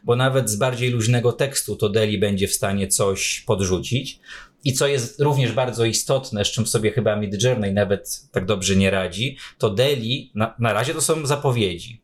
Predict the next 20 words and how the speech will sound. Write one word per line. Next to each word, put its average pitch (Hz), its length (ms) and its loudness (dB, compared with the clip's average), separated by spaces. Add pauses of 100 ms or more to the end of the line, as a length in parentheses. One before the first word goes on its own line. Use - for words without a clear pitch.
(140)
ale 101 200 0
deli 127 320 0
w 107 80 -2
nowej 117 320 2
odsłonie 127 500 2
będzie 123 320 0
potrafiło 131 600 0
utrzymać 123 920 -2 (120)
charakter 123 720 -2
kilku 139 400 -4
obrazków 120 520 0
naraz. 95 420 -2 (260)
Na 117 100 0
przykład, 131 440 -2 (100)
wiesz, 107 300 0
gdy 110 140 -6
tworzymy 123 380 2
storyboard 110 600 0
do 101 160 0
reklamy, 139 640 -2